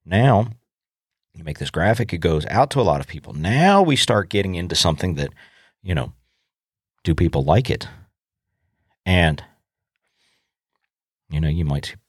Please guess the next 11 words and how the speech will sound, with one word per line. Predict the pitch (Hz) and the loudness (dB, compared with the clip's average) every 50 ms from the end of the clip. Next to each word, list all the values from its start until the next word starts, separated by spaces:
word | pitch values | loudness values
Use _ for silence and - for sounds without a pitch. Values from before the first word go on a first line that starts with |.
| _ _ | _ _
people | - 90 87 76 | -4 -4 -4 -2
say, | 71 71 71 | -2 0 2
"Oh, | 92 107 110 98 | 4 4 4 4
that's | 95 92 - - | 4 2 0 -2
goofy. | - 85 - - - 82 80 - 76 | -10 -12 -12 -6 -2 -2 0 0 0
I | 78 82 85 82 | 2 2 2 2
don't | 78 76 73 69 | 0 -2 -2 -2
like | - - 65 - | -6 -8 -8 -8
that." | - - 98 90 - - - - - _ _ _ _ _ _ _ _ _ _ _ _ _ _ _ _ _ _ _ - | -8 -10 -10 -10 -12 -16 -20 -20 -20 _ _ _ _ _ _ _ _ _ _ _ _ _ _ _ _ _ _ _ -6
Who | 101 - | -6 -4
cares? | - 71 - - - | -4 -4 -4 -6 -12